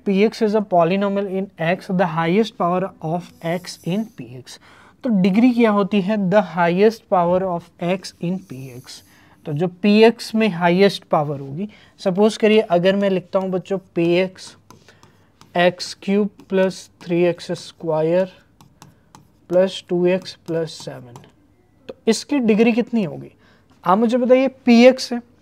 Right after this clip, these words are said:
और पी एक्स में आपकी वेरिएबल की हाईएस्ट पावर कितनी है? थ्री है,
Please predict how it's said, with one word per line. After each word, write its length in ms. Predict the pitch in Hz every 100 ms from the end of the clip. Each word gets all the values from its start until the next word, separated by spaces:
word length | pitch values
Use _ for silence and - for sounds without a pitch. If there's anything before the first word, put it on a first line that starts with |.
| - - _ _
और 240 | - 196 262
पी 420 | - - 240 247
एक्स 360 | 277 - - 214
में 340 | 190 208 285 - _ _ -
आपकी 600 | 190 180 - - 262 294 - _ _ _ -
वेरिएबल 500 | 180 202 208 208 254
की 220 | 247 285
हाईएस्ट 540 | 233 190 202 220 - -
पावर 280 | 135 131
कितनी 300 | 135 135 -
है? 200 | - _ _ _
थ्री 220 | 220 226
है, 140 | 214